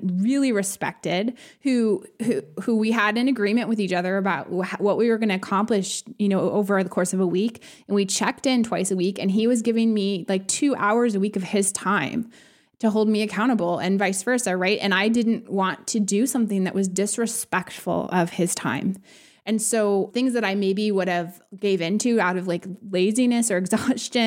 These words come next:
and not done, I, I made different choices because I had someone who I knew was gonna kind of hold me accountable and call me out on it if I didn't follow through with what I was supposed to do that week.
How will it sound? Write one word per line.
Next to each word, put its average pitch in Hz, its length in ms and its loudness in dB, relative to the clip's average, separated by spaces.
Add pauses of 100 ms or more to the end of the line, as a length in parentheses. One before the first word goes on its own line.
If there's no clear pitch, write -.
(120)
and 202 120 2
not 180 220 0
done, 214 400 2 (380)
I, 233 240 2
I 208 200 2 (120)
made 220 240 2
different 196 320 -2
choices 233 400 2
because 202 340 0
I 190 60 4
had 170 580 0 (100)
someone 180 540 2
who 196 220 2
I 180 80 2
knew 175 100 2
was 185 120 0
gonna 196 200 0
kind 196 220 -2
of 190 60 0
hold 185 260 0
me 196 80 2
accountable 196 420 0
and 180 80 -2
call 208 240 0
me 185 180 2
out 202 220 0
on 160 160 -2
it 127 260 -6 (300)
if 208 100 -2
I 202 120 2
didn't 202 260 2
follow 180 300 2
through 185 160 -2
with 175 160 -2
what 175 80 -2
I 165 80 -2
was 170 100 -2
supposed 180 280 -4
to 160 60 -6
do 165 140 -2
that 170 160 -4
week. - 300 -8